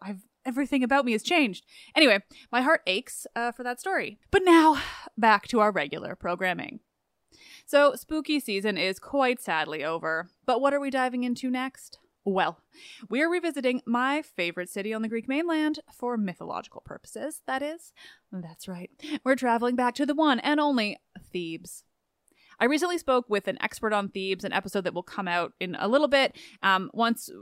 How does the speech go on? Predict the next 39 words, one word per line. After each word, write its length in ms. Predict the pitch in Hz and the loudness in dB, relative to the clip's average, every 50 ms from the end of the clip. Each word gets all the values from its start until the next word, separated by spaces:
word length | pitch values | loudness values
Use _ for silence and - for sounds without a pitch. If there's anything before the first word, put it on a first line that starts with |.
| - - - | -20 -18 -10
we've 240 | - 214 208 185 - | -6 -6 -6 -6 -6
covered 300 | - 196 175 180 175 - | -6 -4 -2 -2 -4 -4
some 300 | - 190 180 175 175 - - | -4 -6 -4 -6 -8 -10 -12
of 140 | 170 165 160 | -12 -6 -2
the 60 | 190 | 0
more 340 | 185 185 185 185 190 190 185 | 0 0 0 0 0 -2 -2
of 100 | 165 170 | -2 -4
the 160 | 190 180 175 - _ | -6 -6 -8 -12 _
city's 280 | - - 208 190 185 190 | -6 -4 -2 -2 -2 -2
mythology. 480 | 185 240 254 269 269 220 220 214 220 - _ - - - - - - | -2 0 2 2 2 0 -2 -6 -8 -10 _ -18 -20 -20 -20 -4 0
But 100 | - 277 | 0 4
that 200 | 226 330 349 370 | 6 6 6 6
chat 200 | - 370 370 359 | 4 4 2 2
was 120 | - 302 - | 2 -2 -6
so 340 | - - - 254 285 392 415 | -6 -4 0 0 2 0 0
fascinating 680 | - 330 294 294 262 233 240 208 196 185 185 185 - | 0 0 0 0 -2 -2 -4 -4 -2 -2 -4 -4 -4
and 300 | - 208 208 196 196 208 | -6 -6 -6 -6 -2 -2
really 260 | 269 294 302 320 320 | 0 0 0 0 -2
inspired 420 | 320 302 - - 208 202 202 214 | -4 -2 0 0 2 2 2 0
me 120 | 208 214 190 | -2 -4 -4
to 200 | - - 214 196 | -4 -4 -6 -4
return 680 | 180 175 180 - - - 175 160 160 - 170 175 175 - _ | -4 -4 -6 -6 -8 -8 -8 -8 -8 -8 -10 -12 -14 -16 _
to 240 | - - 214 196 185 | -6 -4 -4 -2 -2
this 320 | 180 196 185 - - - - | -2 -2 -4 -4 -8 -10 -8
mythological 720 | 202 190 180 160 175 160 160 151 151 - 104 - - 87 | -6 -6 -6 -6 -6 -4 -4 -4 -4 -4 -6 -8 -10 -10
place. 540 | - - - - - - - - - - _ _ _ - - - - - | -10 -12 -16 -16 -14 -14 -14 -16 -16 -18 _ _ _ -20 -20 -16 -2 2
Not 160 | 254 302 311 | 4 4 4
to 60 | - | 4
mention 260 | 277 262 254 240 240 220 | 2 0 0 0 0 0
last 220 | 208 196 196 - | 0 -2 -2 -2
Friday's 340 | - 202 196 196 190 175 180 | -2 0 0 0 -2 -2 -2
reading 240 | 196 196 190 196 190 | -2 -2 -2 -2 -4
episode 340 | 180 - - - 180 170 | -4 -4 -4 -4 -4 -2
of 160 | 170 170 165 - | -4 -4 -6 -8
The 80 | 165 | -8
Metamorphoses, 760 | 165 160 160 151 143 135 - - - - - 120 98 - - | -6 -6 -6 -6 -6 -6 -8 -8 -10 -10 -8 -8 -8 -8 -10
wh-, 200 | - - - - | -12 -14 -10 -10
which 200 | 208 196 - - - - | -10 -10 -10 -12 -6 -2
also 480 | 185 180 175 - 190 170 160 151 180 | -2 -2 -2 -2 -2 -2 -2 -4 -6